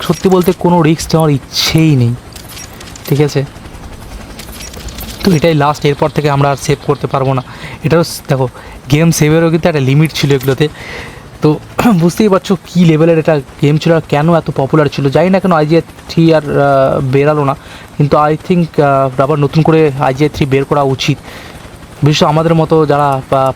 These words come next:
পুরনো এই গেমটা খেলে অভ্যস্ত, ঠিক আছে, তাদের জন্য অন্তত একবার ভাই প্রচুর সেল হবে।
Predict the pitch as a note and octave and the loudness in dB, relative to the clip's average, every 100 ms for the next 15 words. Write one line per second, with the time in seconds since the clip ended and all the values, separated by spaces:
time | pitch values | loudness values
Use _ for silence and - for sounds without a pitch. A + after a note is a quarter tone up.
0 | - C#3+ C#3+ C#3+ C3+ - - - - D#3+ | 0 2 4 2 0 -4 -16 -20 -4 0
1 | C3 C#3 C#3+ C3 C#3 C3 C3+ C#3+ - C#3 | 2 0 0 0 0 2 0 -4 -2 -4
2 | - - - - - C#3+ C3+ C#3 B2+ C3 | -4 -16 -20 -12 -2 0 0 0 0 0
3 | C#3 C3 C3+ - - - - - - D#3 | 2 2 0 -4 -16 -18 -18 -6 -2 0
4 | D#3 D#3 D#3+ - E3+ - D3+ F3 D#3 D3+ | 0 0 0 0 -2 0 0 2 0 0
5 | C3 A#2 B2 | 0 0 -2